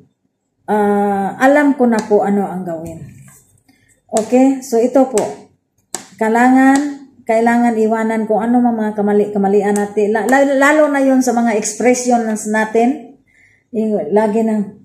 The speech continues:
"Putang ina," ano ba yung iba yung dati? Sa, ha? Sa Tagalog, lalo, binabanggit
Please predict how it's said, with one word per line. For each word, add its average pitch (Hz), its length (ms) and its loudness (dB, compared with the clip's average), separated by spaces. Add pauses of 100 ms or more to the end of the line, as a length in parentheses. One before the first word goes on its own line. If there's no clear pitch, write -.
"Putang 254 400 2
ina," 247 560 2
ano 254 240 0
ba 254 80 0
yung 240 160 2
iba 214 240 0 (160)
yung 220 160 -2
dati? 208 320 0 (520)
Sa, 254 360 2
ha? 294 480 0
Sa 254 200 0
Tagalog, 254 560 4
lalo, 254 480 2 (420)
binabanggit 254 960 2